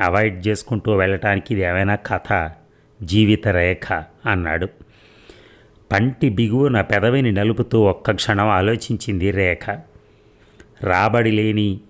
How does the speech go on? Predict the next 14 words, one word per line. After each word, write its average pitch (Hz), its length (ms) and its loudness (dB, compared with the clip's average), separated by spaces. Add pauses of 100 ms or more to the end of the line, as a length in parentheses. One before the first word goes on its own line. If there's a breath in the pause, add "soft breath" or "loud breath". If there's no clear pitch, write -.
(240)
ఆ 95 160 2
పొలం 107 460 0
ఉండి 104 220 0
ఏం 104 280 2
లాభం? 107 380 0 (180)
అమ్మేమనండి. 101 760 -2 (340 loud breath)
అమ్మాక 110 400 0
అందులో 110 340 2
వచ్చే 110 300 -2
మన 98 220 0
షేర్ 117 300 0
మనకిమ్మనండి" 107 840 0 (260)
అంది 95 280 -2
ఖచ్చితంగా. 87 760 -6